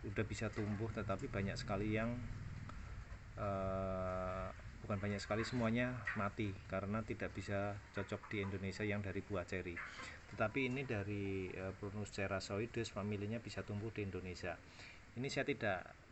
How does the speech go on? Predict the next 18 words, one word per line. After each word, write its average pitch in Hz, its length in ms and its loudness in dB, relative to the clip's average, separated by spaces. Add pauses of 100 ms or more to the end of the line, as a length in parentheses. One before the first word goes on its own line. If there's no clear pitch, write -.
(120)
dari 101 420 2
pembenihan, 107 540 0
tidak 104 240 -2
dari 98 180 -2
biji, 104 400 -2
tetapi - 320 -4
saya 107 160 -4
beli 98 300 -2
di - 100 -4
marketplace, 95 720 -2
yaitu 95 180 -2
dikirim 113 400 -4
dari, 95 240 0
kalau 95 220 0
nggak 90 160 -2
salah 92 260 0
itu 104 300 -2
dari 98 180 -2